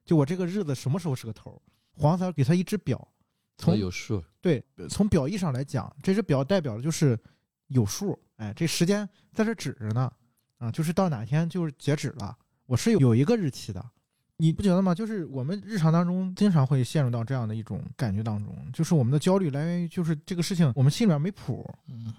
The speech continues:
Speaker 1: 就是我们不知道什么时候这个事儿才算完，或者说什么时候这个事儿才算开始。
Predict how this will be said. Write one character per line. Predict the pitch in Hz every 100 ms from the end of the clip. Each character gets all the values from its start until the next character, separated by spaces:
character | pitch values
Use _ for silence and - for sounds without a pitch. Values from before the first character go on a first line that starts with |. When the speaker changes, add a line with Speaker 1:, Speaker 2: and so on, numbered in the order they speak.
| _ _ _
Speaker 1:
就 | 196
是 | 196
我 | 196
们 | 143
不 | 147
知 | 196
道 | 240 190
什 | 143 151
么 | 156
时 | 156
候 | 156 143 - -
这 | 156
个 |
事 | 147
儿 | 170 131
才 | 135
算 | 147 131
完， | 107 107 - - _ _ _
或 | -
者 | 160
说 |
什 | 156 165
么 |
时 | 190
候 | 190
这 | 175
个 |
事 | 160
儿 | 170
才 | -
算 | 151 156
开 | 165
始。 | 165